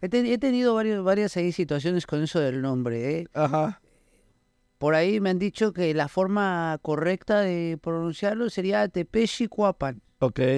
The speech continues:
Speaker 1: Así como en suavecito, como Tepexicuapan.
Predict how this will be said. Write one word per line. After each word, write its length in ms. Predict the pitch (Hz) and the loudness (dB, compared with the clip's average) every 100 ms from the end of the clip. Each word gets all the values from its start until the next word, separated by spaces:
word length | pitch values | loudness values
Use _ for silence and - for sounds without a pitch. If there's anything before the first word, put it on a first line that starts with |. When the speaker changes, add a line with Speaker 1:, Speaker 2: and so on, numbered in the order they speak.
| 147 | 0
Speaker 1:
Así 200 | 143 170 | -2 -4
como 220 | 170 151 | -2 -4
en 60 | 143 | -2
suavecito, 680 | - 135 139 - 139 120 120 | 0 0 0 -2 -4 -4 -6
como 260 | 113 117 | -6 -6
Tepexicuapan. 920 | 117 123 131 123 117 - 139 123 117 | -6 -6 -4 -6 -6 -4 -4 -4 -8